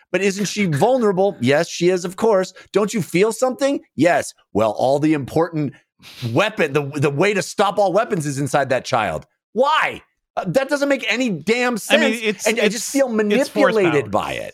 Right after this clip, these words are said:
Speaker 2: Yeah, it's, I mean, it's manipul-, it is using archetypes in ways that are too obvious and aren't smoothed over in a way like I think a normal movie would. Like,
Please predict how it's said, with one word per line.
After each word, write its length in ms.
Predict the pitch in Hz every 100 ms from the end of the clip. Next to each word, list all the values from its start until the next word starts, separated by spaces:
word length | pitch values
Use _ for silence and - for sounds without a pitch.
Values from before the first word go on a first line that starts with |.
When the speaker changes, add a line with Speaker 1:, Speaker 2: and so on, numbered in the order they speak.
| _
Speaker 2:
Yeah, 200 | 190 185
it's, 220 | 175 180 196
I 100 | 208
mean, 120 | 220
it's 120 | 214 196
manipul-, 440 | 202 226 247 202
it 160 | 220 220
is 280 | 220 180
using 420 | 170 190 208 226 196
archetypes 640 | 160 160 202 208 208 202 -
in 160 | 156
ways 240 | 135 143 156
that 100 | 147
are 120 | 139
too 400 | - - 202 175
obvious 500 | 127 135 170 190 -
and 380 | - 151 143 -
aren't 300 | 170 180 190
smoothed 400 | - 180 175 135
over 340 | 151 151 156
in 80 | 151
a 40 | 143
way 180 | 143
like 160 | 143 143
I 80 | 160
think 140 | 190
a 60 | 185
normal 280 | 160 170 165
movie 240 | 160 170
would. 180 | 196 165
Like, 200 | 156